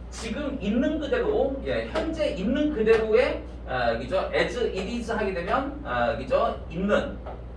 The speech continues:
현재 now 있으니까 현재 있는 그대로 이란 뜻이야.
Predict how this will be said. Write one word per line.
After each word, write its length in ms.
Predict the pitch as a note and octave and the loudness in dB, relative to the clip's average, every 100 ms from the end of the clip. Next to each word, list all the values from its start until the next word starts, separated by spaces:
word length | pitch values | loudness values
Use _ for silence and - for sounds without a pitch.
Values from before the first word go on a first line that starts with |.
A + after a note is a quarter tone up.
| - | -10
현재 520 | G3+ G3+ D3+ - - - - - - - - - - - - | -6 -4 0 0 -2 -6 -10 -12 -12 -12 -12 -12 -12 -10 -2
now 260 | - F3+ F#3 | 2 2 2
있으니까 520 | - - - - - | -4 -6 -4 -2 -2
현재 600 | G#3 A3+ A3+ A3+ A3+ A3+ A3+ - - - - - - - | -2 -4 -2 0 0 -2 -6 -10 -12 -12 -12 -10 -10 -8
있는 280 | D#3+ G#3 A3+ | -2 0 0
그대로 400 | G3+ G#3 A3+ - - | 2 2 2 0 -2
이란 320 | E3 D3+ - | 0 0 0
뜻이야. 580 | - - - - - - | -4 0 0 0 -2 -6